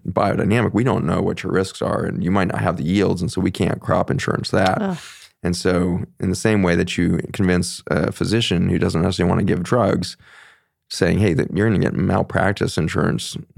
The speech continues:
Speaker 1: you know, problems if you don't do the standard of care."
Speaker 2: I think it's so important, and I've never heard it said that way, but it's this parallel to me. It seems so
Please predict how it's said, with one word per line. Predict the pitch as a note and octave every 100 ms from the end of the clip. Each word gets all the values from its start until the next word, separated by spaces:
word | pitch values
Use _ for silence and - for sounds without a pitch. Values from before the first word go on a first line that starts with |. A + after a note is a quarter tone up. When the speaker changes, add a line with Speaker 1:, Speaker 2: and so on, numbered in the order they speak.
| -
Speaker 1:
you | F2+
know, | E2+ -
problems | - F2 E2+ F2 -
if | F2+ -
you |
don't | F2+ F2+ -
do | - F#2+
the | -
standard | - F#2 F2 D#2+ D2
of | -
care." | - C3 F2 F2 F2 _ _ _ _ _
Speaker 2:
I | F#3
think | F3 A3 G3+
it's | G3
so | - F#3 F3
important, | E3 E3 E3 D#3+ C#3+ - -
and | E3
I've | D3+ D3
never | D#3 D3+
heard | C3 D#3+ D3
it | - -
said | - - E3+
that | D3+ B2+
way, | C3+ B2+
but | C3
it's | C3 -
this | D3 -
parallel | - - E3 E3 D#3 D3 C#3
to | C3+ E3
me. | E3+ F#3 D#3+ C#3+ -
It | - -
seems | - - D#3 D3 C#3+ C3+ - -
so | - - E3+ D#3 D#3 D3+ -